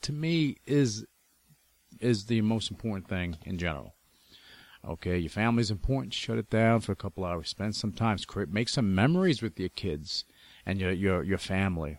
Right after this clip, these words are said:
with your dog, whatever. Whatever is important to you, make it happen. Think about it.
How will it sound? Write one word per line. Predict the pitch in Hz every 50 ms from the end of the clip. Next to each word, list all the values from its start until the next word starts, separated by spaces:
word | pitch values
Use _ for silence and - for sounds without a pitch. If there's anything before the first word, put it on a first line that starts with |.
| -
with | - 90 90 -
your | 110 98
dog, | 80 107 104 107 104 98 92 87
whatever. | 87 101 107 110 110 110 104 82 80 80 80
Whatever | 82 87 101 127 139 156 165
is | 147 131
important | 143 104 - 123 143 135 127 110 -
to | 110
you, | 123 147 131 95
make | 82 82 85 98 -
it | 104 92
happen. | 104 120 123 - - 87 - _ _ _ _ _ _ _ _ _ - - - - - - - _ -
Think | 208 220 220
about | 208 151 104 87 80
it. | -